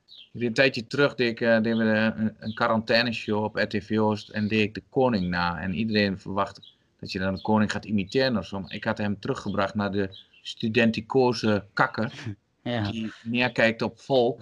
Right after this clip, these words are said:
Speaker 1: en van de corona het probleem van het volk. En dat hij, eh, echt zo, ik woon zo groot. <laughs> Ik loop de Nijmeegse Vierdaagse thuis. Ik kom niet eens één keer in dezelfde kamer. Eh, en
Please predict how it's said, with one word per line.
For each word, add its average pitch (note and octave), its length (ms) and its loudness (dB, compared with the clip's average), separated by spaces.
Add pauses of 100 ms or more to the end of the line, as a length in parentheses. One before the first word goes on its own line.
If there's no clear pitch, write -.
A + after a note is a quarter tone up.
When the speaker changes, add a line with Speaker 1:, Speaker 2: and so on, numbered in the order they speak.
(100)
Speaker 1:
en G#2+ 260 -2
van A2+ 180 -2
de A2 80 -2
corona A#2 600 2
het G#2+ 120 0
probleem A2 520 2
van A2 120 0
het G2+ 100 -4
volk. B2+ 340 2
En G2+ 100 -2
dat G#2 300 -2
hij, G#2+ 400 0
eh, G2+ 120 -10 (380)
echt A#2 180 -8
zo, A2 200 -2
ik F#2+ 180 -4
woon G#2 220 0
zo A#2+ 120 -2
groot. G#2 600 0 (100)
<laughs> - 380 -2 (540)
Ik G2+ 100 -4
loop G2 180 0
de G#2 80 0
Nijmeegse G#2 640 4
Vierdaagse G#2+ 680 0
thuis. G#2+ 640 -2 (140)
Ik A2 140 -10 (100)
kom A2+ 120 -4
niet G#2 200 2
eens G#2+ 180 -2 (100)
één A#2 100 -8
keer A2 160 -8
in A2 80 0
dezelfde A2 420 0
kamer. D3 480 -2 (500)
Eh, A2+ 280 0
en C3 120 2